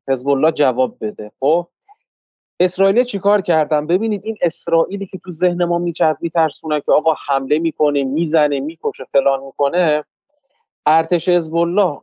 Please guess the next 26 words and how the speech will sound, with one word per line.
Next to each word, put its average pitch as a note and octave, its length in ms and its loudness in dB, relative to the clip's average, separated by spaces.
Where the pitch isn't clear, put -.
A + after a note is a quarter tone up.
آدمک E3+ 640 0
گذاشته D#3+ 480 -2
بوده D#3 220 -2
داخل B2+ 320 -2
جیپاش، B2 800 -4
ارتش B2+ 320 -4
اسرائیل، A#2+ 640 0
که E3 80 4
آقا F3+ 320 4
به D3+ 100 4
حزب D3+ 260 2
الله E3+ 240 2
یه F#3 160 2
هدف E3+ 260 0
وهمی D#3+ 500 0
بده، D#3+ 260 2
بگه E3 220 -2
من F3+ 300 0
این F3 180 0
هدف، D#3+ 420 0
بیا D3 240 0
بزن F#3+ 440 0
منو G3+ 180 -2
خلاصم F#3 600 -2
کن. A2 220 -12
خب، F3 280 0